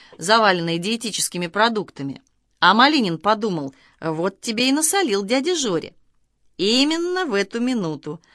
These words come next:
Баранкин увидел на круто поднимающемся шоссе, по которому они бежали недавно с Малининым, группу велосипедистов.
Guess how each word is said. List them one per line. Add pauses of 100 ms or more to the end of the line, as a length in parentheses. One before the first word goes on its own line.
(220)
Баранкин
увидел (160)
на
круто
поднимающемся
шоссе, (460)
по
которому
они
бежали
недавно
с
Малининым, (380)
группу
велосипедистов.